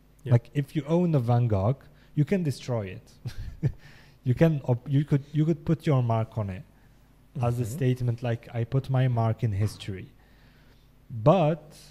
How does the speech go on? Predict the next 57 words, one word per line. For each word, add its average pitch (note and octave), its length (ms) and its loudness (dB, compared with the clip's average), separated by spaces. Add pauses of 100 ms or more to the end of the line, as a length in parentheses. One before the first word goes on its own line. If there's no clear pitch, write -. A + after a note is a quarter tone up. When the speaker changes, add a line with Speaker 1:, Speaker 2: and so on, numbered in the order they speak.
(120)
Speaker 2:
like, B2+ 380 -4
you C#3 200 -2
can't D#3+ 340 -2
modify, C3 480 0
like, G#2+ 380 -6
you B2 40 -8
can't B2 240 0
do A2+ 140 0
anything G#2+ 460 -4
to G#2+ 60 -6
that. G2 360 -6
So, A#2+ 240 -6 (300)
so - 120 -6
I F3 60 2
guess F#3+ 340 0
the D3 220 -6
same G#3 300 -2
way G3 240 0
art D3 520 0
does, D3 600 0
it B2+ 120 -2
can C#3+ 220 2
become B2+ 300 4
a A#2+ 40 4
bit G#2+ 220 2
Speaker 1:
Oh. A2 60 4
Speaker 2:
ridiculous. A2 560 2
Like, G2+ 100 -6
to - 460 -8
Speaker 1:
Oh, D3 80 4
you B2+ 160 4
Speaker 2:
me, A2+ 80 0
Speaker 1:
can, G2+ 260 -4
Speaker 2:
know. B2+ 80 -6
Speaker 1:
you A2+ 60 -8
can E3+ 200 -4
modify B2+ 460 -6
it. G2+ 260 -12
It's B2 140 -16
just - 300 -12
gonna A#2 180 -8
be A2 140 -10
a G#2+ 40 -8
new B2 280 -10
piece. A2 440 -18
It's - 220 -14
like G#2+ 200 -12
you A2 120 -12 (160)
take A#2 220 -10
a A2+ 40 -6
Van A2 280 -10
Gogh A2 200 -4
and G#2 140 -10
you G2+ 80 -10
draw G2 220 -8
yourself G2 560 -8
on, G2 240 -14